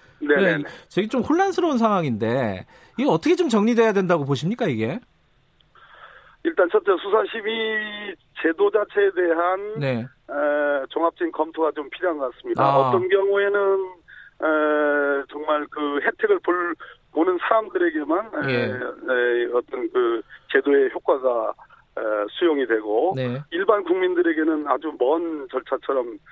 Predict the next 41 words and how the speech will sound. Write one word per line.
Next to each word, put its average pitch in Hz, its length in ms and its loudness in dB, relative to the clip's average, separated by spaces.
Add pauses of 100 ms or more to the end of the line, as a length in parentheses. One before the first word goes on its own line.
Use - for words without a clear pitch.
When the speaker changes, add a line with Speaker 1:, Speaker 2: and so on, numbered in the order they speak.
(240)
Speaker 1:
되어 131 160 0
있는 127 240 -6
것이 120 140 -6
일단 117 280 -4
문제고요. 104 500 -4
그러나 180 300 2
Speaker 2:
네. 131 60 -4 (260)
Speaker 1:
현재 190 260 0 (120)
진행되는 190 500 0 (140)
뭐 156 300 2
수사심의 165 560 -2
제도가 151 340 0
있는 180 300 0
이상은 143 440 -4 (380)
신청이 202 500 -2
있고 190 560 2
거기에 156 260 -4
따른 156 260 0
절차는 151 380 0
Speaker 2:
음. 147 140 -6 (320)
Speaker 1:
어, 139 120 -6
뭐, 139 160 -2
진행되지 135 640 -4
않을 127 260 -2
도리가 135 300 0 (240)
없다고 120 600 -2
보여집니다. 123 720 -2
Speaker 2:
예. 120 60 -14 (180)
수사 247 220 -2
심의위와 277 440 2
관련해가지고 214 680 2
좀 196 120 -4
제도적으로 202 480 2
손을 262 220 0
봐야겠다, 175 540 4
이런 170 160 2
생각 208 160 2
갖고 143 240 0
계신 156 240 0
거네요, 117 300 2
그죠? 117 280 -6